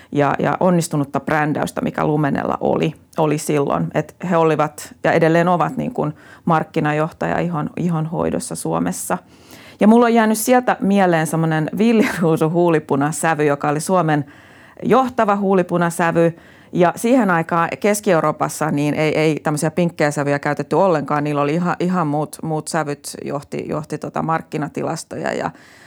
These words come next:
sitä lähetettiin sitä villiruususävyä sitten Pariisiin asti labroihin ja tutkittavaksi. Ja, ja sen mä muistan. Ja sitten oli toinen oli kaksituhatta yksi, kun Lumene lanseerasi C, Vitamin C plus ihonhoitosarjan. Ja silloin oli, mä muistan, Hesarin etosivulla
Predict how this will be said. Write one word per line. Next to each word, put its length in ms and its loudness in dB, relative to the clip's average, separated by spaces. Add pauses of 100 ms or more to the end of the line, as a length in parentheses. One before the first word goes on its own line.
(100)
sitä 260 -2
lähetettiin 460 -2
sitä 160 -2
villiruususävyä 800 -4
sitten 340 -12 (1160)
Pariisiin 460 -2
asti 340 -6 (460)
labroihin 640 -4
ja 160 -6 (140)
tutkittavaksi. 800 -10
Ja, 120 -10 (140)
ja 60 -6
sen 140 0
mä 80 0
muistan. 380 -6
Ja 80 -4
sitten 240 -4
oli 100 0
toinen 320 -2
oli 120 -2
kaksituhatta 540 -6
yksi, 220 -8
kun 200 -8 (480)
Lumene 320 2
lanseerasi 640 -2
C, 220 -2 (180)
Vitamin 380 -2
C 320 -2
plus 340 -8
ihonhoitosarjan. 920 -6
Ja 40 -8
silloin 320 -4
oli, 140 -6
mä 100 -6
muistan, 340 -8
Hesarin 360 -6
etosivulla 640 -8